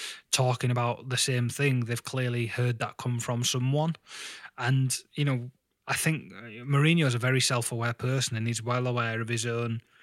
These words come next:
standing and reputation, because he, he does, you know, s-,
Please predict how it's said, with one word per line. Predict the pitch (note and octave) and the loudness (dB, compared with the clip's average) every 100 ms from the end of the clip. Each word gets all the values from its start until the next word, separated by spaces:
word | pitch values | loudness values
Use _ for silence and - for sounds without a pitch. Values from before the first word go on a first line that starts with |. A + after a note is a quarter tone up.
| - - - - _ _ _ _ _ - - | -20 -20 -20 -20 _ _ _ _ _ -4 4
standing | - D3+ C3+ C3+ B2+ | 6 6 6 6 4
and | B2+ | 4
reputation, | B2+ C3 B2+ C3 C3+ A2+ | 2 2 2 4 4 2
because | A#2 C3 | -2 -2
he, | D3 | 0
he | C3+ | -2
does, | B2+ C3+ - - A#2+ A#2+ | 0 0 0 -4 -10 -8
you | C#3+ | -4
know, | A#2+ G2+ | -4 -4
s-, | - | -4